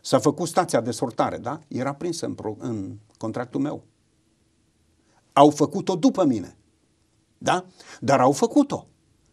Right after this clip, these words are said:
Nu poate să spună Falcă: „El a făcut-o.” Nu poate să spună nici Popa: „El a făcut-o.” Dar a fost prins în documentație, este parte a contractului, slavă Domnului că s-a făcut. Folosește arădenilor, da.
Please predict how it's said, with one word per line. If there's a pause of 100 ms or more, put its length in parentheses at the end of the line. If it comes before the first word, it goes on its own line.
(520)
Nu
poate
să
spună
Falcă:
„El
a
făcut-o.” (960)
Nu
poate
să
spună
nici
Popa:
„El
a
făcut-o.” (280)
Dar
a
fost
prins
în
documentație, (140)
este
parte
a
contractului, (160)
slavă
Domnului
că
s-a
făcut. (220)
Folosește
arădenilor,
da.